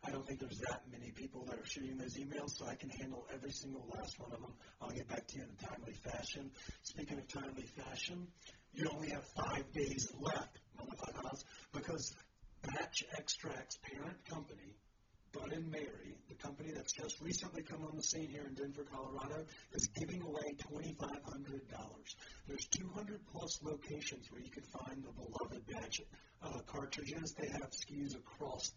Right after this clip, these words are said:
the whole, I guess, gamut. There's something for everyone in terms of the cartridges, in terms of their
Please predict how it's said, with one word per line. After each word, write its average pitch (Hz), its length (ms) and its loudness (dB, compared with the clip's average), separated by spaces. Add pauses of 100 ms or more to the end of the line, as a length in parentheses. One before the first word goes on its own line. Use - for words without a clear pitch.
the 123 140 -4
whole, 135 400 -2 (580)
I - 60 -6
guess, - 260 0 (520)
gamut. 139 440 2 (300)
There's 135 200 2
something 180 420 0
for 156 260 4 (100)
everyone 139 400 0
in 127 100 -6
terms 139 360 -2
of 135 80 -2
the 117 120 -6
cartridges, 147 560 -2
in - 120 -6 (100)
terms - 260 -6
of 233 120 -6
their - 160 -6